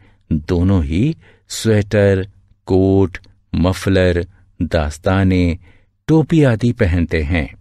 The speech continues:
कुछ लोग फर के कोट तथा चमड़े की जैकेट भी पहनते हैं। हम अपने पैरों के बचाव के लिए ऊनी मोजे तथा जूते पहनते हैं। हमने क्या चर्चा की?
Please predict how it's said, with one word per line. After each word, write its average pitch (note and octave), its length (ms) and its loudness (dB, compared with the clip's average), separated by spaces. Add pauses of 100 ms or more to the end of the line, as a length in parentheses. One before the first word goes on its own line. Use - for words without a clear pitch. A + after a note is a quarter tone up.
(1160)
कुछ D#3 220 0
लोग D3+ 340 2 (220)
फर B2+ 320 0
के G2 240 -2
कोट G2+ 500 0 (480)
तथा B2+ 400 0 (380)
चमड़े E2 440 -2
की B2+ 180 -2
जैकेट D#2+ 500 -4
भी B2 200 -2
पहनते C3+ 480 2
हैं। F#2+ 360 -4 (960)
हम A#2+ 200 4
अपने F2 320 0
पैरों E2 460 -4
के F#2 200 -4
बचाव D2+ 440 -4
के D#2 200 -6
लिए G2+ 320 -2 (460)
ऊनी F#2+ 360 2
मोजे G2 640 0 (400)
तथा G2 400 -2 (140)
जूते E2 520 -2
पहनते G2 480 0
हैं। D#2 320 -4 (1300)
हमने D3+ 360 4
क्या C#3 280 0
चर्चा F#2 420 -2
की? D2 300 -6